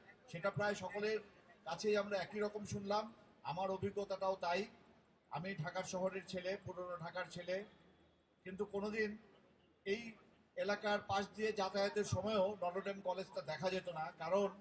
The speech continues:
নটরডেম কলেজের যে উঁচু দেয়াল, এটা তৎকালীন সময়েই যথেষ্ট উঁচু ছিল, রাস্তার বাইরে থেকে কলেজের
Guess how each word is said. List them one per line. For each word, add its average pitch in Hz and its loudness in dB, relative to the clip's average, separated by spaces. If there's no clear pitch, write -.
নটরডেম 202 0
কলেজের 208 2
যে 196 2
উঁচু 202 -2
দেয়াল, 196 6
এটা 196 0
তৎকালীন 208 0
সময়েই 214 2
যথেষ্ট 196 -2
উঁচু 208 -2
ছিল, 143 -2
রাস্তার 180 -2
বাইরে 196 0
থেকে 202 -8
কলেজের 196 -4